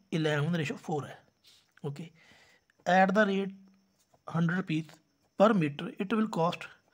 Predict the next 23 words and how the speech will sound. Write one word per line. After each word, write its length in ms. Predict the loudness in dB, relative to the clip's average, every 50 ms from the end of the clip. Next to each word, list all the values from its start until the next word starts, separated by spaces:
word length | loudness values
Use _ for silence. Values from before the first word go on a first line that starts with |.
| -18 -6
ਸੈਵਨਟੀ 520 | -2 0 2 2 2 2 0 0 -2 -4
ਫਾਈਵ 400 | -6 -8 -4 0 0 0 0 0
ਥਾਊਜ਼ੈਂਡ 320 | -4 -8 -6 -6 -6 -6 -8 -12 -8 _ 0
to 60 | 0 0 0 -4 -10 -18 -10
fence 340 | -6 -4 -4 -4 -4 -6 -10 -18 -20 -20 _ _ -8 -6
of 220 | -4 -4 -6 -8 -8 -6
plot। 340 | -4 -4 -4 -6 -8 -12 -20 -20 -20 -20 -20 -20 -20 -20 -20 _ _ _ _
ਕਿ 80 | -8 -6
ਦੇਖੋ 300 | -6 -6 -4 -6 -6 -4
ਕੋਈ 200 | -2 0 0 0
ਜਿਹੜਾ 240 | -2 -4 -8 -10 -10 -8 -6
ਪਲਾਟ 300 | -2 0 2 2 2 0
ਹੈ, 60 | -2 -4
ਹੈ 120 | -4 -4
ਨਾ, 120 | -4 -6 -6 -10 -16 _ _ _ _ _ _ _ _ _ _ _ _ _ _ -20 -20 -20 -20 -20 -20 -20 _ -16
ਤੇ 60 | -16 -4 0
ਪਲਾਟ 380 | 2 4 4 4 4 2 0
ਨੂੰ 400 | -2 -2 -2 -2 -4 -6 -12 -18 _ _ _ _ _ _ _ _ _ 0
ਕਵਰ 180 | 0 2 2 2
ਕਰਨਾ 260 | 2 0 0 0 -4
ਹੈ 140 | -8 -8 -2
ਤਾਰ 240 | 0 0 0 0 -2
ਨਾਲ, 220 | -6 -10 -12 -12